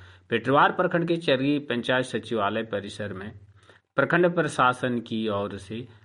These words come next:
आपकी योजना, आपकी सरकार, आपके द्वार कार्यक्रम का आयोजन किया गया, जिसमें प्रखंड प्रशासन की ओर से विभिन्न विभागों का स्टॉल लगाया गया, जहां पर ग्रामीणों की भारी भीड़ उमड़ी।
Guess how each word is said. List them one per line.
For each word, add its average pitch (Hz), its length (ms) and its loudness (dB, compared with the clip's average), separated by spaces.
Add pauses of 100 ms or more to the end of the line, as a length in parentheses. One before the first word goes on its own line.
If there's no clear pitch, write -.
(140)
आपकी 139 480 4
योजना, 110 460 0
आपकी 110 420 -2
सरकार, 107 380 -2
आपके 104 300 -2
द्वार 107 280 -2
कार्यक्रम 101 480 -4
का 101 120 -4
आयोजन 101 360 -4
किया 98 180 -6
गया, 98 300 -2
जिसमें 98 400 -8
प्रखंड 107 280 -8
प्रशासन 107 460 -4
की 107 100 -6
ओर 110 140 -2
से 110 100 -6
विभिन्न 110 320 -4
विभागों 110 440 -2
का 110 180 0
स्टॉल 113 400 -2
लगाया 110 260 2
गया, 120 180 0
जहां 113 240 -4
पर 120 140 -6
ग्रामीणों 113 480 0
की 120 100 -4
भारी 120 320 0
भीड़ 143 280 2
उमड़ी। 107 380 -2